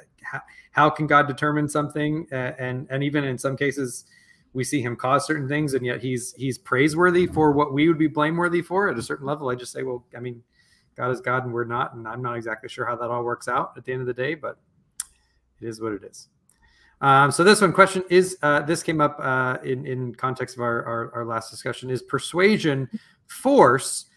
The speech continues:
if God, knowing the heart passions of the individual, persuades the person to choose what he wills?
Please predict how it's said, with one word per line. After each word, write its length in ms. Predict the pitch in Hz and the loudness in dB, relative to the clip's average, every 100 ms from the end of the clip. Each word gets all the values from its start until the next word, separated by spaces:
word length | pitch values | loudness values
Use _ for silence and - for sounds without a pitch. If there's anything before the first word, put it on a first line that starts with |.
| _ _ _ - | _ _ _ 0
if 320 | 220 247 - | 2 2 2
God, 320 | 208 185 180 | 8 10 8
knowing 280 | 165 180 175 | 4 2 2
the 100 | 156 | 0
heart 320 | 135 156 160 | 2 0 0
passions 560 | - - 143 - 151 139 | -12 -8 -8 -6 -8 -6
of 100 | 135 | -4
the 100 | 139 | -4
individual, 520 | 135 135 135 135 131 | -4 -4 -4 -4 -4
persuades 920 | 127 135 - - - 180 220 233 165 139 | -4 -8 -8 -12 -6 -2 0 -2 -4 -4
the 80 | |
person 420 | 135 131 120 127 - | -2 -2 -2 -8 -12
to 120 | 107 | -16
choose 840 | - - - 220 180 120 107 - - | -16 -12 -6 -2 -2 -2 -4 -10 -12
what 180 | 117 - | -12 -10
he 140 | 110 | -10
wills? 640 | 104 104 - 110 - - | -10 -12 -14 -20 -20 -20